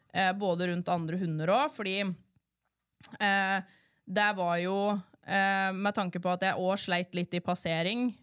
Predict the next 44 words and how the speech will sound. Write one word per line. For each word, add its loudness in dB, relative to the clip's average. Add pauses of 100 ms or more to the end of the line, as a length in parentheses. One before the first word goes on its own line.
(140)
med 0
han, 2 (720)
eh, 2
så -4
når 2
alle 0
de 0
tinga, 0
det -2
med -4
kommunikasjon, 0
du -4
får -6
ikke -6
lov 2
å -2
gå 2
bort -4
til 2
andre 0
hunder, 0 (420)
eh, 2
du -2
får -2
ikke -2
lov 2
å -4
stå -2
og 0
ruse -2
deg 0
på -8
tisseflekker, -4
fordi -2
da 2
er 0
det 0
det 2
eneste -4
du -2
tenker -2
på. 2 (500)
Men 2
så -4